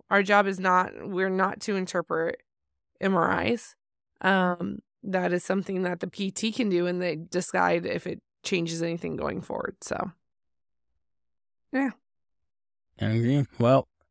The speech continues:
Speaker 2: with that, we'll wrap this episode up. We are officially in December, which means we are releasing episodes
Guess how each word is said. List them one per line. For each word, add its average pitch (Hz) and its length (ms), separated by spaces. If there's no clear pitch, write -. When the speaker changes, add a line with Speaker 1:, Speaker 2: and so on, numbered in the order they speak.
Speaker 2:
with 131 320
that, 120 360
we'll 120 140
wrap 120 200
this 117 200
episode 113 480
up. 107 200
We 110 180
are 107 180
officially 113 580
in 104 140
December, 117 680
which 110 260
means 107 200
we 101 140
are 101 80
releasing 101 380
episodes 95 460